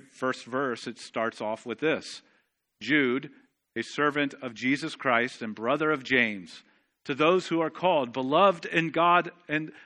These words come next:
the Father, and kept for Jesus Christ." Here we find that, that God is doing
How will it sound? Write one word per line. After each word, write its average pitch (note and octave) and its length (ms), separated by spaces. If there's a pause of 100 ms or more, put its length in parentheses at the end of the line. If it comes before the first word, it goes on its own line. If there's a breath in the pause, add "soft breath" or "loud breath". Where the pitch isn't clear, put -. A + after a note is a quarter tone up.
the D3+ 120
Father, D#3 420
and C#3+ 380
kept - 340
for E3 220
Jesus D3 400
Christ." - 560 (920)
Here F3+ 140
we G3 120
find E3 380
that, D3 260 (640 soft breath)
that C#3 200
God F#3+ 320
is D#3 380
doing G#3+ 680